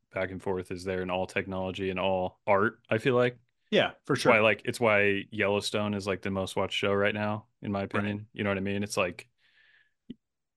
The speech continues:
Speaker 1: it's not really accurate of, like, the old time West, but it's like, there's that longing for that. And <laughs> funny talking
Speaker 2: Yeah.
Speaker 1: about three D
Speaker 2: I just
Speaker 1: printing,
Speaker 2: listened to a pod
Speaker 1: but
Speaker 2: about the Yellowstone effect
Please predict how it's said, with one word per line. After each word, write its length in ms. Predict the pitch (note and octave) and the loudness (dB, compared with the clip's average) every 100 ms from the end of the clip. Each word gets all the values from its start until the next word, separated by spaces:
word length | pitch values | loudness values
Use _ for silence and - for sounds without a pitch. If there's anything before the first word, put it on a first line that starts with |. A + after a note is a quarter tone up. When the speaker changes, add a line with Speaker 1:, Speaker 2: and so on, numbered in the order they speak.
| - | -6
Speaker 1:
it's 80 | - | -2
not 160 | G2 | 0
really 200 | F#2+ F#2+ | 2 0
accurate 440 | F#2 F#2+ G#2 G2+ F2+ | 2 0 2 0 0
of, 140 | F#2 | -2
like, 180 | F#2 F2+ | -4 -4
the 100 | F#2 | -6
old 240 | F2 F#2+ | -4 -4
time 220 | - G2 | -4 -4
West, 380 | F#2 F#2+ G#2+ - | -2 0 0 -2
but 160 | G2 F2 | -4 -4
it's 120 | G2+ | -2
like, 140 | G2+ F2 | 0 0
there's 180 | G2 F2+ | -2 0
that 180 | F#2+ | 0
longing 380 | F#2+ F#2+ G2 G2 | 0 -2 -2 -4
for 120 | - G2 | -4 -2
that. 280 | G2 G2 - | 0 -2 -2
And 760 | G2 G2+ A#2+ C#3 C3+ C3+ A2+ _ | -2 0 4 4 4 2 0 _
<laughs> 80 | |
funny 220 | - B2 A2+ | 0 0 2
talking 240 | G#2+ G#2 | 0 0
Speaker 2:
Yeah. 80 | G2 | -2
Speaker 1:
about 80 | F#2+ | -4
three 140 | G2+ | 0
D 60 | C3 | 4
Speaker 2:
I 40 | |
just 180 | D3 A#2+ | 4 6
Speaker 1:
printing, 60 | C3+ | 4
Speaker 2:
listened 180 | C3+ C#3 | 4 4
to 80 | A2+ | 2
a 40 | |
pod 280 | - A2 A2 | 0 -2 -2
Speaker 1:
but 60 | G2+ | -2
Speaker 2:
about 260 | G2 F#2 | -4 -6
the 100 | A2 | -8
Yellowstone 560 | G2 F#2+ G2 F#2 G#2 F#2+ | -6 -6 -6 -8 -10 -12
effect 500 | - - F2 - | -10 -10 -10 -12